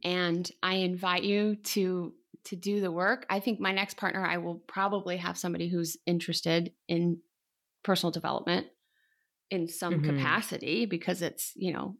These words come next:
Speaker 1: it's my, it's, I live and breathe that. I mean, they don't need to
Speaker 2: <laughs>
Speaker 1: be like, like me. Actually, I don't want somebody who's exactly like me. Yeah, I think it's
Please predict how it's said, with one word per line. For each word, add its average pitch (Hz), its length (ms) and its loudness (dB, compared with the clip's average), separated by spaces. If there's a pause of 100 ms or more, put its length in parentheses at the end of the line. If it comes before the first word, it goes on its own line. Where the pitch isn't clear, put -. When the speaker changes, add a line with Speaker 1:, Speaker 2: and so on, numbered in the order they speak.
(100)
Speaker 1:
it's 170 240 -6
my, 170 280 0
it's, - 240 -12
I 156 120 -2
live 175 240 2
and 143 100 2
breathe 175 360 2
that. - 300 -2 (760)
I 190 60 0
mean, 170 180 4
they 175 100 6
don't 165 160 2
need 160 180 4
to 165 60 0
Speaker 2:
<laughs> - 80 -2
Speaker 1:
be - 60 2
like, - 260 -2 (120)
like 151 260 -2
me. - 200 2
Actually, 165 360 0
I 156 60 0
don't - 180 0
want - 200 0
somebody 165 240 -4
who's 170 140 0
exactly 170 380 -4
like - 200 -2
me. - 260 -2 (1200)
Yeah, 262 320 4
I 214 80 0
think 208 320 -2 (340)
it's 214 300 -2